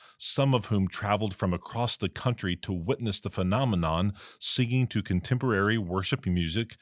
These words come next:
and praying with one another. Many pastors responded to the footage by exhorting the nation to consider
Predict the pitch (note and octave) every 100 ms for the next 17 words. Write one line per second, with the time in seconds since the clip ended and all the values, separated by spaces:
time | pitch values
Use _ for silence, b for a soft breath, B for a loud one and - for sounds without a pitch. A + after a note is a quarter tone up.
0 | B B F#2 F2 - C3 F2 F2 F2 -
1 | F2 E2+ D2+ C#2+ B1+ D2 _ _ _ _
2 | _ _ _ _ _ _ A#2 C3+ C3 -
3 | C3 B2+ - F2 E2+ G2+ - - A#2+ B2+
4 | B2+ F#2 F2 F2+ F2+ - B2+ F2 F2 -
5 | - F#2+ F#2 F#2+ F#2 A2+ D3 D3 C#3 A#2
6 | G#2 A2+ B2 - F#2+ G2 F#2+ F#2 B2+ G2
7 | E2+ E2+